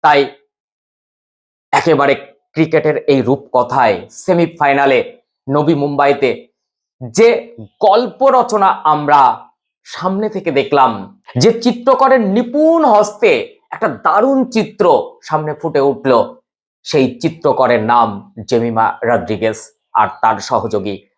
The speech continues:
অবশ্যই ভারতের ক্যাপ্টেন হরমনপ্রীত কৌর।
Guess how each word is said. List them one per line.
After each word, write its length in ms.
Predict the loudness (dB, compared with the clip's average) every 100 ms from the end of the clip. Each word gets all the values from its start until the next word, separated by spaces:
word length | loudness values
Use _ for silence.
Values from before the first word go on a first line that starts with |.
| -4
অবশ্যই 400 | 0 0 2 2 2
ভারতের 260 | 0 -2 -2
ক্যাপ্টেন 360 | -4 -2 -4 -6 -14 _ _ _ _ _ _ _ _ _ _
হরমনপ্রীত 560 | -4 -2 -2 -2 -6 -8 -4
কৌর। 240 | -4 -4